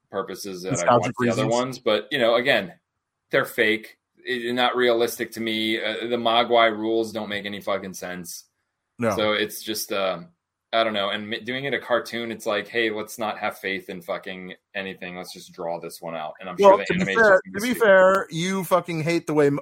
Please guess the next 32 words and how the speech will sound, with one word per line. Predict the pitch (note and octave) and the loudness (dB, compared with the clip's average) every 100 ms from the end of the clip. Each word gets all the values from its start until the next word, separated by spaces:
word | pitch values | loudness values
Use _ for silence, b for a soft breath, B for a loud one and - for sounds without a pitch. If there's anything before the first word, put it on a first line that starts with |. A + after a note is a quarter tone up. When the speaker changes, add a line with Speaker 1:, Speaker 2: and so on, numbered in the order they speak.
| - | -6
Speaker 2:
m-, | A#2+ C3+ - | -10 -10 2
puppets | E3 C3+ - | 2 2 -4
look. | G#2+ G#2+ - _ _ _ | -4 -6 -6 _ _ _
Speaker 1:
Well, | - C3+ | 4 10
that, | F3+ C#3 | 10 10
yeah, | D#3+ | 10
Speaker 2:
And | C#3+ | 8
Speaker 1:
that's | C3+ | 6
what | C3 | 0
I'm | A#2 | 2
saying. | E3 A2+ F2+ | 2 2 -2
Speaker 2:
and | F#2 | -2
Speaker 1:
So, | C3+ A2 | 2 4
Speaker 2:
this | - | 4
will | - A#2 | 4 4
Speaker 1:
but | |
Speaker 2:
be | D3 | 6
a | D3+ | 4
puppet, | - C3+ E3 F#3 | 4 2 2 0
so | - C#3+ C#3+ | 2 6 6
you, | C#3 D3+ | 4 -2
you | D#3+ | -2
should | D#3+ F3+ | -2 2
be | |
happy | E3+ A3 B3 | 6 6 6
about | D#3+ C3+ A#2 | 4 4 2
that | B2+ | -2
it's | A#2 | 0
animated, | D#3 A3 B2+ D3+ C3 | 0 2 0 0 2
right? | D3 D4 - C3+ _ | 0 0 -10 -20 _
Speaker 1:
No. | F#2 G2+ C3 D#2+ D2+ | -12 -10 -8 -10 -14
Speaker 2:
<laughs> | B | B